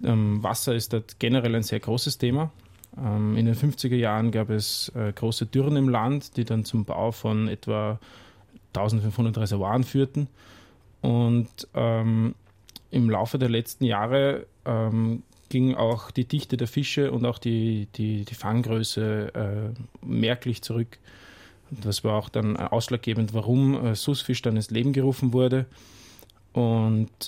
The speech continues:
Susfisch ist eine Zusammenarbeit von der Universität für Bodenkultur Wien und der Universität von Ouagadougou. Ouagadougou eben die Hauptstadt von Burkina Faso. Äh, geleitet wird das Ganze von Doktor Andreas Melcher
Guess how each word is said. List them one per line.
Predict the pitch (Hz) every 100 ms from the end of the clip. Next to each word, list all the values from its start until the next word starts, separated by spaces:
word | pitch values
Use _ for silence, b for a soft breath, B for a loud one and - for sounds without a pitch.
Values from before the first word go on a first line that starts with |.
| -
Susfisch | - 165 156 160 -
ist | 131 - -
eine | - 120 117 110
Zusammenarbeit | 107 - 104 123 123 117 117 -
von | - 104 101 101 101 113
der | 110
Universität | 117 101 98 104 -
für | -
Bodenkultur | - 113 135 113 95 107
Wien | 135 175 175 B -
und | - 110 104 -
der | 107
Universität | 117 110 104 104 110 - -
von | - 110 101
Ouagadougou. | 101 98 95 95 139 175 170 B B B B B
Ouagadougou | - 98 123 117
eben | 104 104
die | 95
Hauptstadt | 101 110 - 127 -
von | - 104 95
Burkina | - - 107
Faso. | - - - - - - _ B B B B -
Äh, | 101 101 101
geleitet | 113 101 113 135
wird | 135 135 - - -
das | 113
Ganze | 113 107 120
von | 104 107 101
Doktor | 107 -
Andreas | 104 101 98 107
Melcher | 110 139 185